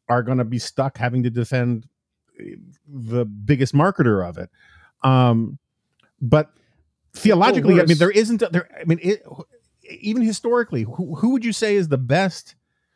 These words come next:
Speaker 1: from a theological perspective, right? I mean,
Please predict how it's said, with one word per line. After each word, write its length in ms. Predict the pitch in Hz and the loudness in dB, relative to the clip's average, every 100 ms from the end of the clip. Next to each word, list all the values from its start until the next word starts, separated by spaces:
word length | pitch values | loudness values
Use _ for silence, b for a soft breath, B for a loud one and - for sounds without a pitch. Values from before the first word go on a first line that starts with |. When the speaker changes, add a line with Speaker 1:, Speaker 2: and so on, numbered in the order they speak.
| _ _ | _ _
Speaker 1:
from 120 | 156 | 0
a 80 | 135 | 0
theological 920 | - - 247 175 135 175 226 185 156 | -2 -4 0 2 4 2 2 0 -2
perspective, 680 | 110 110 - - - - - | -2 -4 -6 -12 -14 -20 -6
right? 220 | 113 127 143 | -2 -2 0
I 40 | |
mean, 220 | 135 139 | 0 -2